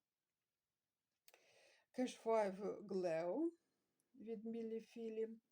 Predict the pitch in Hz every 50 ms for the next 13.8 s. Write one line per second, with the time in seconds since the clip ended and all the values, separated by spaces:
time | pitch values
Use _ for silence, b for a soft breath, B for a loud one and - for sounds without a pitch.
0 | _ _ _ _ _ _ _ _ _ _ _ _ _ _ _ _ _ _ _ _
1 | _ _ _ _ _ _ _ _ _ _ _ - - 226 214 208 208 202 202 202
2 | 196 196 196 196 196 202 208 196 185 B B B B B B B B B B B
3 | B B B B B B B B _ _ _ _ _ _ _ _ _ _ _ _
4 | _ _ _ _ _ _ _ _ _ _ _ _ _ _ _ _ _ - - -
5 | 233 226 - 226 220 220 - 190 185 190 185 - 196 185 185 - 202 196 170 165
6 | 160 - - 247 294 302 - _ - 254 254 233 233 - - 202 190 190 - 196
7 | 180 - - 190 175 185 185 180 180 175 165 185 254 330 330 - - 262 269 -
8 | 247 226 202 196 - 196 190 - - 170 170 - _ - - 170 - b b b
9 | b b b b b - 185 190 - - 208 226 240 240 233 233 220 196 - _
10 | _ - - 202 190 - - - 180 175 175 175 185 202 208 190 180 175 - 190
11 | 190 180 175 - - 170 170 170 - - 175 170 170 - - 175 160 - - 170
12 | 165 - - - - 294 339 359 339 339 - 330 320 311 b b b b b b
13 | b b - - 208 214 214 - - _ _ - 202 196 - _